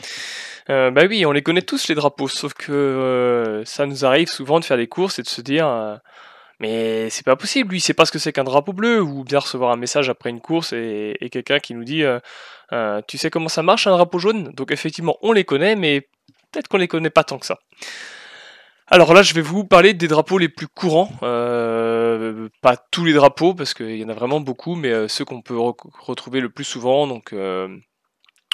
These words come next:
on en aura six ou sept. Euh, donc voilà, donc ce, nous allons voir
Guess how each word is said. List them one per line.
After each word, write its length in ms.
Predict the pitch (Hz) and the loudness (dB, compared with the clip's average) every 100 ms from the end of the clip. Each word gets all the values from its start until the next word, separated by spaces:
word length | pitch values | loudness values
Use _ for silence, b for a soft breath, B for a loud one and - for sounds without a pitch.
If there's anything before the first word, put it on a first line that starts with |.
| - | -8
on 120 | 120 | -6
en 60 | 113 | 0
aura 160 | 113 | 0
six 260 | 113 139 - | 0 -6 -10
ou 20 | |
sept. 440 | - - - - - B B B B B B B - | 0 0 0 -6 -14 B B B B B B B -12
Euh, 160 | 110 104 | -10 -4
donc 160 | 135 | -2
voilà, 200 | 135 104 | 2 2
donc 200 | 95 117 | 2 -6
ce, 500 | - 127 123 120 120 | 0 2 4 4 4
nous 200 | 127 131 | 0 0
allons 420 | 139 143 143 139 | 2 2 0 -2
voir 480 | 127 139 139 131 - | 0 8 8 8 -4